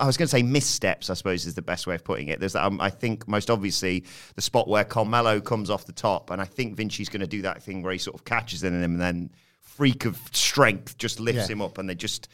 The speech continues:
Speaker 1: they just messed that up, which was a bit of a shame. Uh, anyway, in terms of the match, the Double Down takes us to a break early on. Um, during the break, Trick Williams, who's obviously there at ringside for, for Melo, distracts Vinci, and that allows, uh, Carmelo to take over.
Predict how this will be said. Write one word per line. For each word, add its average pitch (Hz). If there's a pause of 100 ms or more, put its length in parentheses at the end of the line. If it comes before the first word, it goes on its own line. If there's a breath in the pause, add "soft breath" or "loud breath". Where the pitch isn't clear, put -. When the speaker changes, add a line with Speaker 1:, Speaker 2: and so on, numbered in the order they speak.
(200 soft breath)
Speaker 1:
they 107
just 120
messed 113
that 101
up, 90
which 82
was 78
a 90
bit 87
of 76
a 87
shame. 87 (340 loud breath)
Uh, 110
anyway, 131
in 110
terms 151
of 123
the 123
match, 123
the 113
Double 135
Down 123
takes 113
us -
to 113
a 98
break 120
early 104
on. 120 (320 loud breath)
Um, 95 (120)
during 143
the 127
break, 123
Trick -
Williams, 117
who's 98
obviously 98
there 101
at 90
ringside 98
for, 98
for -
Melo, 101 (380 loud breath)
distracts -
Vinci, 113
and 98
that 98
allows, 98
uh, 92
Carmelo 101
to 92
take 95
over. 101